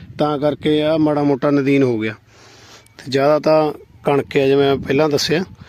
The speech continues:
ਤੇ ਸੌਂਫ ਜਾਂ ਕੋਈ ਕੋਈ ਦੈੜੀ ਆ, ਜਿਵੇਂ ਆਹ ਦੈੜੀ ਜੀ ਸੌਂਫ ਦੀ ਆ ਗਈ, ਇੱਕ ਉਹ ਰਾਜੂ ਦੇ ਮੂਹਰੇ ਉੱਥੇ ਸੌਂਫ ਦੀ ਦੈੜੀ ਆ ਥੋੜ੍ਹੀ ਜਿਹੀ। ਤੇ ਚਲੋ ਕਰ ਲਈਏ ਕੰਮ ਫਿਰ ਆਪਾਂ ਹੁਣ। ਲਾਤੀ ਫਾਂਟ ਸਿਰੇ ਮੈਂ ਵੀ, ਰਾਜੂ ਨੇ ਥੋੜ੍ਹੀ ਜਿਹੀ ਪਹਿਲਾਂ ਲਾਤੀ,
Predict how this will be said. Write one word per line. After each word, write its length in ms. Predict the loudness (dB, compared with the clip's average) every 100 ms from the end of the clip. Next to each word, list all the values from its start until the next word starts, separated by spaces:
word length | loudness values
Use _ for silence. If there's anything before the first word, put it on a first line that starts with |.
| -20 -20 -20 -10
ਤੇ 100 | -6
ਸੌਂਫ 320 | 0 2 2 0
ਜਾਂ 160 | 0
ਕੋਈ 120 | 0
ਕੋਈ 140 | 2 2
ਦੈੜੀ 320 | 2 2 2
ਆ, 60 | 2
ਜਿਵੇਂ 240 | 2 2
ਆਹ 140 | 0
ਦੈੜੀ 280 | 0 0 0
ਜੀ 120 | -2
ਸੌਂਫ 280 | 0 0 0
ਦੀ 140 | 0 0
ਆ 120 | 0
ਗਈ, 80 | -2
ਇੱਕ 160 | 0
ਉਹ 140 | 2 2
ਰਾਜੂ 280 | 0 0
ਦੇ 100 | 0
ਮੂਹਰੇ 240 | 2 0 0
ਉੱਥੇ 380 | -2 -4 -4 -4
ਸੌਂਫ 260 | -2 -2
ਦੀ 140 | 0 -2
ਦੈੜੀ 280 | -2 -2
ਆ 60 | -2
ਥੋੜ੍ਹੀ 220 | -2 -2
ਜਿਹੀ। 120 | -2 -6 -16 -20 -20 -20 -20 -20 -10
ਤੇ 400 | -6 -4 -6 -8 -16 -12
ਚਲੋ 240 | -4 -2 -2 -4 -4
ਕਰ 120 | -2
ਲਈਏ 260 | 0 0
ਕੰਮ 260 | 0 0 -2
ਫਿਰ 120 | -2
ਆਪਾਂ 300 | -4 -6 -6
ਹੁਣ। 120 | -6 -8 -12 _ _ _ _ -20 _ _ _ -20 -20 -20 -20 -20 -20 -20 -20 -20 -20 -20 -18 -4
ਲਾਤੀ 440 | 0 2 0 2 0
ਫਾਂਟ 280 | 2 -2
ਸਿਰੇ 260 | 0 0 2
ਮੈਂ 180 | 2 2
ਵੀ, 120 | 0 -2 -4 -4 -4 -2
ਰਾਜੂ 320 | 0 0 2 2
ਨੇ 120 | 2
ਥੋੜ੍ਹੀ 180 | 2 0
ਜਿਹੀ 140 | 0
ਪਹਿਲਾਂ 320 | 0 0 2
ਲਾਤੀ, 280 | 0 0 -4